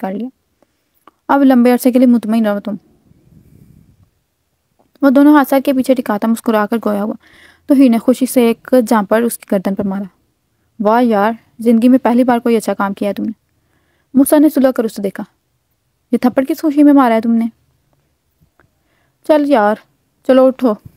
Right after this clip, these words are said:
अब क्या सारा दिन यहीं पड़े रहने का इरादा है? तुम्हारे खरूस भाई का lecture है, अगर ना attend किया ना तो उन्होंने कच्चा ही चबा जाना है आज।" बैग कंधे पर डालकर वो दोनों दौड़ते हुए ground से निकल गए।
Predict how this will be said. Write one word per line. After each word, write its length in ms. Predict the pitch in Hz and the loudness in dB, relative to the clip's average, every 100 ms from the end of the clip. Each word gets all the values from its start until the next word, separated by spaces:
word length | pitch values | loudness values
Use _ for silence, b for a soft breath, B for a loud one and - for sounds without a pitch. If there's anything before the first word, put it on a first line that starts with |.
| _ _ _ _ _ _ | _ _ _ _ _ _
अब 120 | 233 | -2
क्या 120 | - | 0
सारा 240 | 240 226 226 | 0 2 2
दिन 160 | 233 | 2
यहीं 180 | 226 233 | 2 2
पड़े 200 | 262 277 | 4 2
रहने 220 | 254 247 | 4 2
का 100 | 247 | 0
इरादा 240 | 233 208 202 | -2 -2 -6
है? 100 | 208 _ _ | -10 _ _
तुम्हारे 240 | 233 233 220 | 0 0 0
खरूस 320 | - 226 226 | 0 0 2
भाई 160 | 226 196 | 0 0
का 120 | 226 | 0
lecture 340 | 208 - 202 | -2 -2 -6
है, 60 | 214 _ _ _ _ | -6 _ _ _ _
अगर 140 | - 233 | -2 2
ना 200 | 226 247 | 2 2
attend 280 | 262 254 | 2 2
किया 200 | 240 233 | 2 2
ना 160 | 240 269 - - | 2 -2 -4 -4
तो 60 | |
उन्होंने 200 | 233 254 | 2 2
कच्चा 280 | 262 247 - | 2 0 0
ही 100 | 247 | 0
चबा 260 | 240 214 196 | 2 0 -2
जाना 220 | 202 214 | -4 -4
है 60 | 208 | -6
आज।" 220 | 196 - _ _ _ _ _ _ - | -10 -14 _ _ _ _ _ _ -2
बैग 200 | 269 277 | 2 2
कंधे 220 | 311 285 | 4 2
पर 180 | 311 311 | 2 2
डालकर 320 | 285 269 262 | 2 0 0
वो 80 | 269 | -2
दोनों 280 | 247 247 240 | 2 2 2
दौड़ते 280 | 240 214 233 | 2 2 -2
हुए 100 | 220 | -2
ground 300 | 214 202 196 | -2 -4 -4
से 100 | 220 | -6
निकल 260 | 208 196 | -6 -8
गए। 140 | 196 | -8